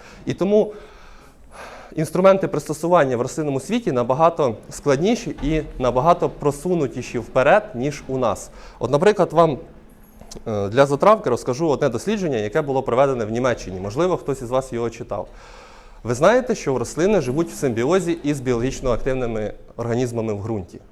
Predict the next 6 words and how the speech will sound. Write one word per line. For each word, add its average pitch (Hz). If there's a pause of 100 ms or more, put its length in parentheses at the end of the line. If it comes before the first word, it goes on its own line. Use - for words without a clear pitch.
грибами 131
і 123
бактеріями? 95 (200)
Знаєте? 180 (640)
Знаєте. 110 (140)
Чудово. 123